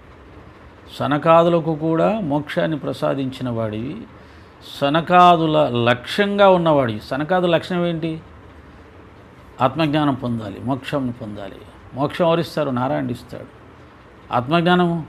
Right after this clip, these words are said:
అంటే ఏంటి? నారాయణకు సంబంధించిన జ్ఞానం. కాబట్టి సనకాదుల లక్ష్యం కూడా నారాయణ చేరుకోవడమే. అటువంటి వాడివి. సద్విజ మునికోటి,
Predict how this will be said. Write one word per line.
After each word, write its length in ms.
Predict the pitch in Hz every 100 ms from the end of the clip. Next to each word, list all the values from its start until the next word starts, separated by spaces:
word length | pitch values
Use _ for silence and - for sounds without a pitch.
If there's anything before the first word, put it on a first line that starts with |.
| -
అంటే 260 | 139 160
ఏంటి? 200 | 170 165
నారాయణకు 440 | 139 120 139 147 131
సంబంధించిన 540 | 131 131 120 123 120
జ్ఞానం. 240 | 104 107
కాబట్టి 920 | 107 107 - - - - - - 170 165
సనకాదుల 640 | - 127 151 180 185 196
లక్ష్యం 400 | 185 170 - 180
కూడా 140 | 190
నారాయణ 360 | 220 175 175 175
చేరుకోవడమే. 640 | 160 165 165 165 143 123 - - - - -
అటువంటి 460 | 104 156 156 143
వాడివి. 560 | 143 131 156 170 151 196 240 - - - - - - - - - - - - - - - - - - - - - - - - - -
సద్విజ 680 | 185 185 143 127 131 180 180
మునికోటి, 840 | 170 165 180 180 180 165 - 127